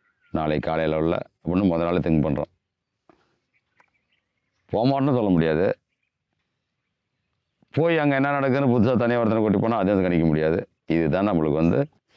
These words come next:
இக்கட்டான கட்டம். என்ன நடந்தாலும் சரி,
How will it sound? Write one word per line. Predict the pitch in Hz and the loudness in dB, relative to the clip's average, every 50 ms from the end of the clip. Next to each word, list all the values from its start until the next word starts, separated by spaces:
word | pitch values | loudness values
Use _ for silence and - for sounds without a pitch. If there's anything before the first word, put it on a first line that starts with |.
| _ _ _ _ _ _ | _ _ _ _ _ _
இக்கட்டான | - 69 - - - 80 82 76 | -4 -4 -2 -2 -2 -2 -2 -2
கட்டம். | 67 73 - - - - _ _ _ _ _ _ _ _ _ _ | -2 -4 -6 -8 -10 -12 _ _ _ _ _ _ _ _ _ _
என்ன | 69 69 73 73 76 78 82 82 85 | -4 -4 -2 0 0 0 0 0 -2
நடந்தாலும் | 82 78 73 71 71 76 82 80 | -2 -2 -2 -2 -2 -2 -2 -2
சரி, | 76 - 78 73 | -2 -4 -4 -6